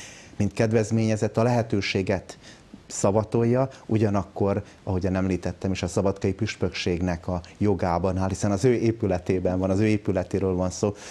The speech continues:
tehát a Nemzeti Tanács ott igazán beruházásokat, közbeszerzési programokat, egyebeket nem is tudna megvalósítani.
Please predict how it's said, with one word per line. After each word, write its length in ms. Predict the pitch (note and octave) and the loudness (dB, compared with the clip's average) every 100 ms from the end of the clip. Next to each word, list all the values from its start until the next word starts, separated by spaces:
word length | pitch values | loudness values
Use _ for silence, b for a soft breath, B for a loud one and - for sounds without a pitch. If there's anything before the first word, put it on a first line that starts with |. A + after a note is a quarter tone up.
| B | B
tehát 100 | F#2+ | -2
a 80 | F#2 | 0
Nemzeti 280 | G#2 F#2+ | 2 2
Tanács 380 | F#2 F#2+ F#2+ F#2 | 0 0 0 0
ott 160 | F2 F2+ | -2 -2
igazán 520 | E2+ F2 F2+ F2 E2+ B B B | 0 0 0 0 -2 B B B
beruházásokat, 1120 | G2+ G2 F2+ F2 E2+ F2 - D#2+ - E2+ - | 0 0 0 0 2 0 0 -4 0 -2 -2
közbeszerzési 840 | - E2+ E2 - E2+ D#2+ E2 - | -6 -4 -4 -2 -4 -2 -2 -2
programokat, 600 | F2 F2 E2 D#2+ D#2+ E2 | -4 -4 -2 -2 -2 -4
egyebeket 480 | E2+ E2+ E2 D#2+ D#2 | -2 0 -2 -2 -4
nem 80 | F2 | -4
is 80 | D2+ | -6
tudna 240 | F2+ E2 | -4 -2
megvalósítani. 920 | E2+ D#2+ E2+ E2 D#2+ D#2+ C#2 C#2 D2+ | -2 -2 -2 -2 -4 -4 -4 -6 -6